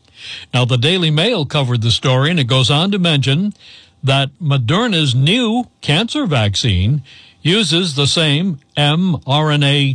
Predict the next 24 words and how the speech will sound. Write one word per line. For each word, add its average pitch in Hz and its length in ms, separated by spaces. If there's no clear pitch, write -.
technology 131 760
as 131 180
the 143 80
covid 185 420
shots 107 440
by 123 140
using 156 500
pieces 240 460
of 139 180
genetic 147 460
code 185 340
from 156 140
the 123 100
patient's 175 520
tumors 127 540
to 143 160
effectively 208 640
teach - 380
the 277 120
body 175 380
to 160 100
fight 143 320
off 127 240
cancer. 254 540